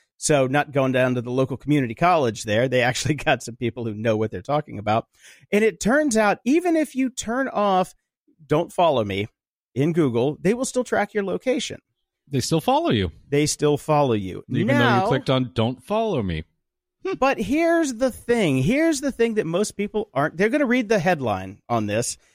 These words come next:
Speaker 1: and say, "Oh my God, the sky's falling. Everybody, Google is lying to us. They're evil, they're evil, they're evil."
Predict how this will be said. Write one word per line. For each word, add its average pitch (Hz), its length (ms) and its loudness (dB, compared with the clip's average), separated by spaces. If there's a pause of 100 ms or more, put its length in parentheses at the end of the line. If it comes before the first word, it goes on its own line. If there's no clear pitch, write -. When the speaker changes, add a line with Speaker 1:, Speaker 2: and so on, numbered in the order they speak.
(160)
Speaker 1:
and 156 180 0
say, 156 240 2 (280)
"Oh 440 140 2
my 466 200 4 (120)
God, 349 100 0
the 311 40 -2
sky's 330 440 0
falling. 254 520 2
Everybody, 339 480 0
Google 330 400 0
is 277 120 -4
lying 311 400 0
to 269 160 -4
us. 240 100 -4
They're 381 340 0
evil, 311 220 2
they're 311 160 0
evil, 285 380 -2
they're 254 160 -2
evil." 117 460 -6